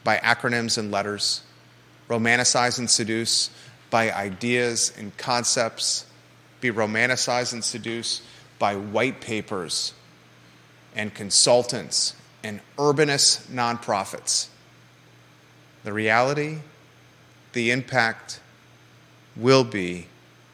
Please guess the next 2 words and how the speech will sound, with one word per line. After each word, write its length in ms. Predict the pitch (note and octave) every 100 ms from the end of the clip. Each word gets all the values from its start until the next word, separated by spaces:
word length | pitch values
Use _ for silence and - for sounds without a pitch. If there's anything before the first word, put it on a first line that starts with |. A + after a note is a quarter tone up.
| _ - -
very 560 | F#2+ G2 A2 G#2+ G#2 F#2+ - - - - - - - _ - - - -
little. 220 | F#2